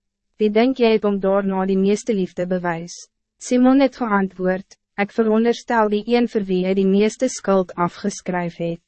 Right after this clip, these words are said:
"Dis reg," het Jezus gesê. Hy het toe na die vrou gedraai en vir Simon gesê, "Kyk na hierdie vrou. Toe ek jou huis ingekom het,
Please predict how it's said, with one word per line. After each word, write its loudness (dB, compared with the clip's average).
"Dis -2
reg," 0
het -4
Jezus -2
gesê. -8
Hy 0
het 2
toe -2
na 4
die 2
vrou 2
gedraai 0
en 0
vir -8
Simon 0
gesê, -6
"Kyk -2
na 0
hierdie 2
vrou. -2
Toe -2
ek 0
jou 4
huis 0
ingekom -2
het, -4